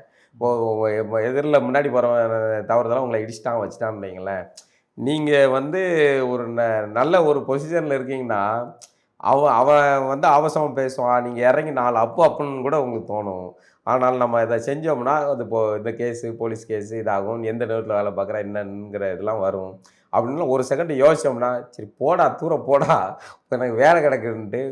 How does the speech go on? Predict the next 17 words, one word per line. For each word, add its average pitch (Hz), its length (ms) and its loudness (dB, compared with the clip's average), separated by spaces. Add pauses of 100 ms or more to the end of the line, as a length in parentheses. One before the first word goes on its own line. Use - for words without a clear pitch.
கடந்து 127 280 -4
போயிடும். 110 200 -4
இப்போ 98 140 -6
எதிரில் 196 540 2
எருமை 180 220 4
மாடு 175 240 4
வருது, 165 180 0
சாணியில 151 400 0
மொங்கி 147 260 -6
வருது, 143 180 2
இல்லைன்னா 156 200 0
பன்னி 165 240 2
வருது, 139 280 2 (420)
சா-, 139 280 2
சாக்கடையில 143 400 2 (220)
குளிச்சுட்டு 139 360 -6
வருதுன்னா, 127 480 2